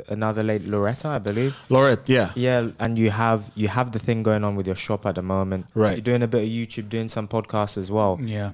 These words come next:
Speaker 1: For me, that would be, like,
Speaker 2: Yeah.
Speaker 1: a lot.
Speaker 2: That, that, that is a lot. But, you know, if you wanna give more, uh, because my, I wanna be able to give more. Um, I come from Africa,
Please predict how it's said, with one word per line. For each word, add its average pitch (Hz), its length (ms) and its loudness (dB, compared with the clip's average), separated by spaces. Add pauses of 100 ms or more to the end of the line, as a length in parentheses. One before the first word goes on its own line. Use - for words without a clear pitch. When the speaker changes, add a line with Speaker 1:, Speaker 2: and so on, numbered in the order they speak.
Speaker 1:
For - 240 0
me, 131 240 2
that 98 180 0
would 98 160 -2
be, 92 160 -2
like, 85 260 -6 (200)
Speaker 2:
Yeah. 95 240 0
Speaker 1:
a 90 40 -4
lot. 95 340 0 (100)
Speaker 2:
That, 101 200 0
that, 101 260 2
that 104 220 4
is 104 120 2
a 104 60 4
lot. 101 420 2
But, 98 240 -2
you 101 120 -6
know, 98 360 -4 (160)
if 104 200 -10
you 104 60 -2
wanna 101 280 0
give 101 420 -6
more, 107 540 0 (140)
uh, 87 60 -8
because 113 300 -2
my, 113 220 0
I 120 200 2
wanna 120 280 2
be 104 220 0
able 98 180 0
to - 160 -6
give 95 220 -2
more. 92 420 -4 (100)
Um, 90 440 -10
I 104 80 -10
come 101 160 -4
from 98 160 -2
Africa, 98 560 -4